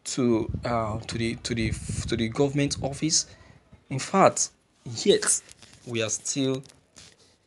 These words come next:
experiencing what we are experiencing.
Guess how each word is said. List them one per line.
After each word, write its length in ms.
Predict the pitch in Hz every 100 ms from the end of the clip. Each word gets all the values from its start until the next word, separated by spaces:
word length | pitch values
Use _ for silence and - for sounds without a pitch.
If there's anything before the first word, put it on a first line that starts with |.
| _ _ _ - -
experiencing 800 | 110 - - 127 123 120 135 123
what 280 | 117 113 - - - _
we 160 | 110 107
are 60 | -
experiencing. 840 | 123 - - 110 101 - 92